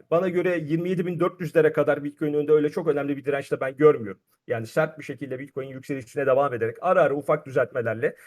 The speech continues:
yirmi yedi bin dört yüz binlere kadar gelebilir. Onun arkasından orayı kırması halinde de yukarı yönlü artık gözümüz iki yüz günlük hareketli ortalamaya çevrilir. O da otuz dört bin beş yüz dolar seviyelerinden Bitcoin tarafında geçiyor. Bana göre artık olumlu bir,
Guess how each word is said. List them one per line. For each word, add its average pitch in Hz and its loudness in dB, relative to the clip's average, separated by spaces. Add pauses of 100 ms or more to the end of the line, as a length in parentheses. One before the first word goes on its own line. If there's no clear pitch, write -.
(140)
yirmi 151 0
yedi 151 2
bin 165 -2
dört 160 4
yüz 135 -6
binlere 131 0
kadar 147 0 (320)
gelebilir. 143 2
Onun 175 -2
arkasından 139 -2
orayı 156 -2
kırması 147 -2
halinde 113 -2
de 214 -2 (180)
yukarı 151 2
yönlü 120 -2
artık - -4
gözümüz 151 -4
iki 160 -8
yüz 143 -2
günlük 123 -8
hareketli 139 -4
ortalamaya 107 -4
çevrilir. 143 -4
O 143 -4
da 151 -6
otuz 135 -6
dört 139 -2
bin 185 -4 (200)
beş 160 0
yüz 120 -8
dolar 117 4
seviyelerinden 117 -4 (180)
Bitcoin 143 -6
tarafında 123 -2 (320)
geçiyor. 175 -2
Bana 220 8
göre 208 6
artık 196 2
olumlu 220 4
bir, 185 2